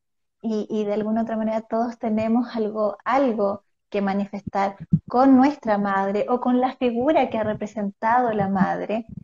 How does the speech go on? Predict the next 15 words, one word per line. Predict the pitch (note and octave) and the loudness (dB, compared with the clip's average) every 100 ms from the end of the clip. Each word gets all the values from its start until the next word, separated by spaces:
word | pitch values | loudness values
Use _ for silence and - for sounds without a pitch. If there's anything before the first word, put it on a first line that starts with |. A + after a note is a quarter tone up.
| - | -8
o | A3 A3+ | -6 -4
somos | - D#4+ G#4 C4 - | 4 6 6 0 2
madres, | G#3 G3+ G3 G3+ G#3+ - | 2 4 2 0 -2 -2
<laughs> | - | 2
entonces | A#3+ A#3+ D4 B3 D4 | 4 6 6 6 4
de | |
alguna | C4+ B3+ C4 C4+ | 4 4 2 2
otra | C#4+ | 2
manera | C4 B3+ C4 | 4 4 2
también | B3 A3+ A#3+ C4 D4+ - _ - | 2 2 2 0 -2 -8 _ -6
vamos | G#3 A3 A#3 C4+ C4 | 2 4 6 4 4
a | B3 | 2
ir, | B3+ C4+ C#4 | 2 0 0
eh, | A#3+ A3+ - | 0 0 -4
eh, | A3 G#3 F#3+ F3+ | -6 -4 -4 -6